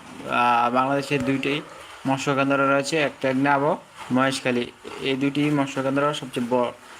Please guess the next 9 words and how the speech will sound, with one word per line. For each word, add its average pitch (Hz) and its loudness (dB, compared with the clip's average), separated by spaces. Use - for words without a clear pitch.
বড়। 120 2
বাং-, 123 2
পৃথিবীর 147 2
বৃহত্তম 139 0
ম্যানগ্রোভ 135 2
বনগুলি 139 2
সমুদ্র, 139 0
আহ, 127 -2
সুন্দরবন। 131 2